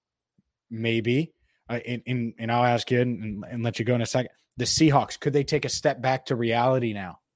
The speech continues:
where they, they, they might not be as good as we thought they could have been, <laughs> right? And, and so that's the part where it's gonna be interesting 'cause there's a lot of middle. And at some point, the middle has to separate. Otherwise, it's just gonna be this ugly,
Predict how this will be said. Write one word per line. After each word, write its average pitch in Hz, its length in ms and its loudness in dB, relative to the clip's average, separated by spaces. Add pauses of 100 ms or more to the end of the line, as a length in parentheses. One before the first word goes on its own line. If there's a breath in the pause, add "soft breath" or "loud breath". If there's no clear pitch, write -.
(440)
where 117 180 0
they, 117 220 -2
they, 113 160 -2
they 120 180 0
might 120 300 0
not 120 240 -4
be 123 140 0
as 110 120 -6
good 123 180 -4
as 101 120 -8
we 110 80 -4
thought 123 320 2
they 110 120 -6 (100)
could 143 180 0
have 131 180 -2
been, - 180 -16 (120)
<laughs> - 200 -12
right? 151 260 10 (200 loud breath)
And, 151 180 0
and 147 140 0
so 143 140 2
that's 131 340 -2
the 131 100 -2
part 117 360 -4
where 117 100 -2
it's 104 140 -8
gonna 117 160 -4
be 110 120 -2
interesting 104 380 -10
'cause 110 140 -8
there's 120 180 -2
a 127 60 4
lot 131 200 4
of 143 80 4
middle. 127 300 0 (640)
And 113 100 -6
at 101 120 -4
some 139 260 4
point, 120 300 -4
the 104 60 -6
middle 117 300 -2
has 104 200 -6
to 101 100 -14
separate. 104 580 -6 (560)
Otherwise, 131 460 8
it's 98 140 -6
just 113 160 -6
gonna 110 160 -4
be 107 120 -2
this 98 380 -10 (580)
ugly, 117 640 0